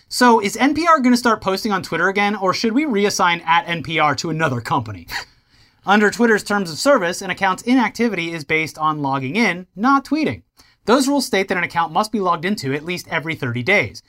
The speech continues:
and that prolonged inactivity can result in it being permanently removed. Musk did not answer when asked whether he planned to change the platform's definition of inactivity,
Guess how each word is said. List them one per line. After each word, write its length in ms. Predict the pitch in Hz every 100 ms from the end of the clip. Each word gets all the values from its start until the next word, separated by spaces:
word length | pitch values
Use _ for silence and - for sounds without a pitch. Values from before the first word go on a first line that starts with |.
| _
and 160 | 156 165
that 160 | 151
prolonged 560 | - 170 139 175 262 247
inactivity 640 | 208 190 170 - 247 147
can 180 | 120 165
result 360 | 160 147 180 180
in 100 | 165
it 140 | 165
being 220 | 151 147 131
permanently 420 | 220 202 131 123
removed. 440 | 147 202 104 _ _ _ - -
Musk 280 | 196 208 -
did 120 | 170
not 200 | 180 277
answer 340 | 220 240 160
when 140 | 143 151
asked 280 | 156 165 -
whether 220 | 160 156
he 120 | 156
planned 320 | - 170 165
to 60 | 151
change 320 | 127 165 165 143
the 60 |
platform's 460 | 143 156 - 147 120
definition 520 | 160 139 156 233 156
of 100 | 131
inactivity, 680 | 160 156 135 240 202 131